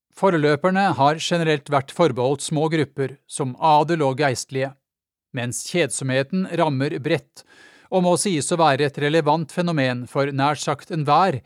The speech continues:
i den moderne vestlige verden. Det er vanlig å se på et fenomen som kjedsomhet som noe tilfeldig i forhold til menneskets vesen. Men dette er basert på høyst tvilsomme forutsetninger om menneskenaturen.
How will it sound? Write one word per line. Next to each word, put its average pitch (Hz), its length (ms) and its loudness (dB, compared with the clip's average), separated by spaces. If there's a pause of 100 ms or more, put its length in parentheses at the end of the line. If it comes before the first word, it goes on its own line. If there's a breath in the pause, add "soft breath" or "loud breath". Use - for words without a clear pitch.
(300 soft breath)
i 175 80 0
den 180 160 2
moderne 147 480 2
vestlige 139 400 -2
verden. 127 320 -6 (1400)
Det 139 160 2
er 196 80 2
vanlig 180 320 4
å 185 80 -2
se 170 180 2
på 170 140 0
et - 100 -8
fenomen 170 480 0
som 170 200 -2
kjedsomhet 135 800 -4 (180)
som 185 220 -2
noe 151 240 0
tilfeldig 165 640 -2 (340 soft breath)
i 151 160 -2
forhold 143 400 0
til 151 220 -2
menneskets 143 480 -4
vesen. 131 400 -4 (760)
Men 160 280 0
dette 185 240 0
er 156 100 4
basert 156 380 0
på 156 120 -2
høyst 143 440 -2
tvilsomme 151 600 -2
forutsetninger 151 720 -2 (440 soft breath)
om 165 180 2
menneskenaturen. 143 840 -4